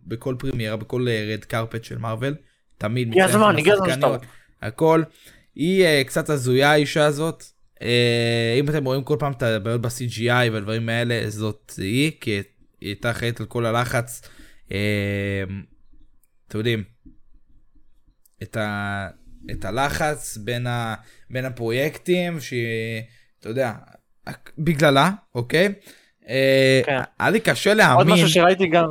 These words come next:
Speaker 1: היה לי קשה
Speaker 2: כן, עוד
Speaker 1: להאמין
Speaker 2: משהו
Speaker 1: שאמרת
Speaker 2: ש-,
Speaker 1: לי
Speaker 2: זה,
Speaker 1: שהיא
Speaker 2: שהיא
Speaker 1: רצתה להוריד את המן מהאקס.
Speaker 2: זהו, כן, זה גם היה מפגר, מאוד, מאוד. אבל גם היא, הבנתי שהיא גרמה לסביבה להיות מאוד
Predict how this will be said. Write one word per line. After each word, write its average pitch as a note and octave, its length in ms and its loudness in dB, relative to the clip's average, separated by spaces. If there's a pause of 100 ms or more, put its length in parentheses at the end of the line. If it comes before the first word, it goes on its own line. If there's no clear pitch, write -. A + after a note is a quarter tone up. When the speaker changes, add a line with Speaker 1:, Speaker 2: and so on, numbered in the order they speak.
(240)
Speaker 1:
היה D3+ 100 2
לי F#3 80 4
קשה D#3+ 280 -2
Speaker 2:
כן, F#3+ 60 6
עוד F3 100 6
Speaker 1:
להאמין E3 320 6
Speaker 2:
משהו E3 160 2
Speaker 1:
שאמרת D3+ 460 4
Speaker 2:
ש-, E3+ 40 4
Speaker 1:
לי C3+ 200 4
Speaker 2:
זה, B2 100 -2
Speaker 1:
שהיא C#3+ 120 4
Speaker 2:
שהיא A#2+ 100 2
Speaker 1:
רצתה D3+ 340 2
להוריד D3+ 360 4
את D3+ 160 0
המן C#3+ 480 4
מהאקס. C3 760 2 (640)
Speaker 2:
זהו, F3 500 6
כן, G3+ 220 6
זה F3 100 4
גם A3 220 4
היה F#3 160 6
מפגר, C#3+ 540 2 (320)
מאוד, F3 440 4
מאוד. D3 480 4 (480)
אבל D#3 400 4
גם G3+ 260 4
היא, A3 380 4 (320)
הבנתי G3 400 2
שהיא E3 520 -2
גרמה D#3+ 360 4 (100)
לסביבה D#3+ 600 2 (520)
להיות E3 300 2
מאוד F3 220 2